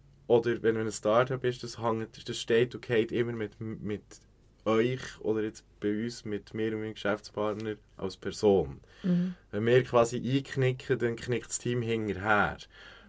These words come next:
Speaker 1: Und
Speaker 2: Mhm.
Speaker 1: wenn man allein ist, ja, dann macht die Arbeit niemand mehr.
Speaker 2: Mhm.
Speaker 1: Also es ist wie
Speaker 2: Mhm.
Speaker 1: so, es steht und fällt mit, mit, mit uns. Aber was ich gemerkt habe, ist wie,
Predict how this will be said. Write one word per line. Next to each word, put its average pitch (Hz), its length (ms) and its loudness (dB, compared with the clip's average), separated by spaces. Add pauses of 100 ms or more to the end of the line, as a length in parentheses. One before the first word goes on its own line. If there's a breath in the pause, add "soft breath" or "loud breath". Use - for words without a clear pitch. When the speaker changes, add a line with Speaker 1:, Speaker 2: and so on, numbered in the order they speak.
Speaker 1:
Und - 140 -2
Speaker 2:
Mhm. - 40 0
Speaker 1:
wenn 107 140 2
man 107 120 2
allein 113 400 6
ist, 131 280 8
ja, 123 120 8
dann 127 160 6
macht 123 200 2
die 127 40 10
Arbeit 127 280 10
niemand 120 320 2
mehr. 101 160 8
Speaker 2:
Mhm. 185 280 2
Speaker 1:
Also - 220 8
es 143 140 6
ist 123 160 4
wie 143 60 12
Speaker 2:
Mhm. 135 40 10
Speaker 1:
so, 131 320 12 (280 loud breath)
es - 200 -2
steht 135 320 10
und 123 60 0
fällt 123 400 6
mit, 117 280 -4
mit, 101 360 -6
mit 104 160 -4
uns. 117 160 -2
Aber 107 220 2 (460 loud breath)
was 107 180 -2
ich 139 180 6 (220)
gemerkt 127 460 2
habe, 131 100 6
ist 127 160 -6
wie, 143 240 2